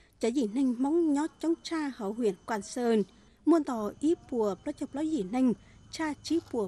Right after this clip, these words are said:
bó chọc tớ hậu nanh. Bí trâu chính trả đá, kế mù lò nhua,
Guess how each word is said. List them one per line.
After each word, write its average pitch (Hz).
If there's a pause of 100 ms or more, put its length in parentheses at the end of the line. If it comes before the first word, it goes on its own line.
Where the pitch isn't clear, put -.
bó 269
chọc -
tớ 254
hậu 269
nanh. 240 (640)
Bí 262
trâu 262
chính 349
trả 220
đá, 214 (340)
kế 254
mù 285
lò 220
nhua, 277